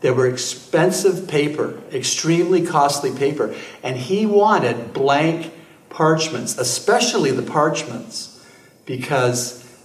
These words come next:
he didn't know if he'd get to write more scripture, perhaps. But all that to say, facing death in a prison, what he really was centered on was the Old Testament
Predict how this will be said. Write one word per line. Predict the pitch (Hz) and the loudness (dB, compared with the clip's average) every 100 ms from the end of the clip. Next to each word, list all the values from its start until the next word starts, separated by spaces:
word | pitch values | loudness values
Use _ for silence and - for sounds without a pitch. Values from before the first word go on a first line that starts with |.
| - _ | -20 _
he | - 139 | -6 0
didn't | 135 135 127 | 4 4 2
know | 127 127 | 2 2
if | 123 | 2
he'd | 123 | 0
get | 120 120 | 0 0
to | |
write | 123 117 113 | 0 0 0
more | 117 | -4
scripture, | 117 - 135 131 117 | -4 0 0 0 -4
perhaps. | 110 117 107 107 113 - - - - - - - - | -6 -8 -8 -10 -12 -16 -20 -20 -20 -20 -20 -20 -18
But | 156 - 123 - - | -2 2 2 0 -4
all | 143 175 185 | 4 6 6
that | 190 - | 4 2
to | 156 | 0
say, | - 135 113 110 110 - - - | -2 -2 -2 -2 -6 -10 -20 -20
facing | - 165 185 185 185 | 0 6 6 6 4
death | 165 117 113 113 - - | 4 0 -2 -6 -12 -2
in | 165 | 2
a | 175 | 4
prison, | 160 - 123 117 113 - - - | 2 -2 -2 -4 -8 -10 -16 -12
what | - 127 | -2 0
he | 120 | 2
really | 117 147 160 | 2 2 2
was | 147 120 | 2 0
centered | - 156 165 127 117 | 0 0 0 0 -4
on | 104 104 117 | -6 -8 -10
was | 110 101 | -12 -8
the | |
Old | 110 123 160 156 | -2 0 0 0
Testament | 120 123 - 110 113 - | -4 -4 -4 -4 -6 -8